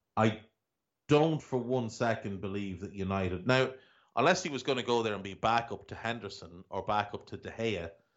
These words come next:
I just don't believe that. I think that might be his agent. Um, Arsenal are in advanced talks with Brighton about making Matt Ryan's loan stay a permanent one.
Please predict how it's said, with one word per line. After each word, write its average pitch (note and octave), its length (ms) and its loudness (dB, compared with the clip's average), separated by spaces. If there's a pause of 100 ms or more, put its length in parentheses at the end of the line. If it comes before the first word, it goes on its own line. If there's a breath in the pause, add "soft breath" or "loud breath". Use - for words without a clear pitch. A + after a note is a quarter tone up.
(400)
I G#2+ 120 -2
just - 180 -4
don't G2+ 240 2
believe F#2 320 0
that. F#2 80 0
I F2 60 2
think F2+ 160 -4
that F#2+ 100 2
might F#2 240 2
be F2+ 80 0
his F2 140 2
agent. F#2+ 420 6 (540 soft breath)
Um, A#2+ 520 6
Arsenal D#3 580 2
are B2+ 280 2
in B2 160 -2
advanced B2 520 0
talks A#2 380 0
with G#2+ 160 -4
Brighton A2+ 540 2 (140)
about G#2 280 -2
making G2+ 360 -2
Matt G2 240 0
Ryan's G2 600 2
loan G2+ 280 2
stay F#2+ 200 0
a F2+ 40 0
permanent B2+ 460 4
one. A#2+ 220 2